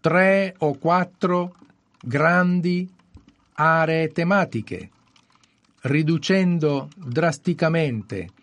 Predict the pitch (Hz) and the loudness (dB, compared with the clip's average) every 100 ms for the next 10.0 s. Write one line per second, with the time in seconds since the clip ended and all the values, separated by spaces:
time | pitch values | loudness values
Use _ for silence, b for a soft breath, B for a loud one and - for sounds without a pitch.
0 | b b _ - 143 160 - - 151 147 | b b _ -6 -2 -2 -2 -2 -2 -2
1 | - 120 107 98 - 95 - 127 160 180 | -6 -8 -6 -10 -12 -14 -6 -4 -4 -4
2 | 190 185 _ b b b b _ - 156 | -8 -12 _ b b b b _ -2 0
3 | 156 117 - 120 - 123 117 160 190 - | 0 -4 -6 -6 -4 -4 -2 -2 -2 -6
4 | - 127 113 135 113 - 139 135 135 127 | -8 -6 -6 -6 -6 -4 -2 -2 -2 -2
5 | 123 156 170 175 180 - 127 131 127 127 | -4 -4 -4 -4 -10 -8 -6 -2 -2 -2
6 | 120 110 131 127 139 143 - - 120 - | -4 -6 -4 -4 -4 -6 -12 -10 -8 -6
7 | 123 - 135 131 135 143 135 196 175 101 | -6 -6 -6 -6 -6 -6 -4 -2 -2 -4
8 | 85 _ b b b _ 123 123 120 143 | -12 _ b b b _ -6 -4 -4 -2
9 | 135 120 117 135 143 160 165 - 202 214 | 0 -2 -4 -2 0 0 -2 -2 -2 -2